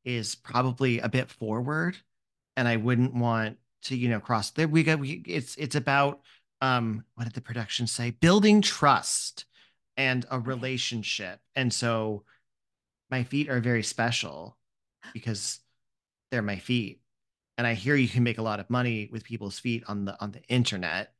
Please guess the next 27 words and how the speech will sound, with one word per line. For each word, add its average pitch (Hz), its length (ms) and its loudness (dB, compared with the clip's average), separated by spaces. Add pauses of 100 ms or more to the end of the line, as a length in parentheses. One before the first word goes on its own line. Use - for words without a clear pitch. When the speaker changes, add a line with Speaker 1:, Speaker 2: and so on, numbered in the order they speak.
(100)
Speaker 1:
And 110 180 -4
so 98 520 -4 (320)
Speaker 2:
Yeah, 208 460 2 (480)
you 214 220 -4
really 190 340 -2
can. 156 320 -14 (280)
Okay. 202 500 -6 (140)
Well, 285 140 0
we'll, 285 380 0
let's 302 220 2
put 466 140 -4
a 480 80 -2
pin 254 220 -4
in 165 160 -4
this, - 440 -16 (140)
um, 226 240 -2
because 240 240 -4
I'm 247 100 -2
feeling 285 300 -4
really 196 200 -4
good 180 200 -6
about 180 260 -4
it, 262 200 -4
but 180 180 -4 (320)
also 220 440 -6
I 214 80 -4
just, 208 240 -12